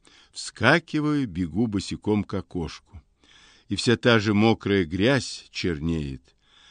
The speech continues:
А, пожалуй, хорошо, что мокро.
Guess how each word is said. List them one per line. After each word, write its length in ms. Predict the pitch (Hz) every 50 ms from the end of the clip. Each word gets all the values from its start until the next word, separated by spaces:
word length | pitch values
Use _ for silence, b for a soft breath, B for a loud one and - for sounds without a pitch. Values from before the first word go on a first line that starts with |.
| b b b b b b b b _ _
А, 100 | - 104
пожалуй, 560 | - - 104 98 87 113 175 226 262 277 240 208
хорошо, 420 | - 196 185 175 156 - 214 226
что 240 | 208 - - - 147
мокро. 560 | 131 113 95 78 - _ - 73 65 62 62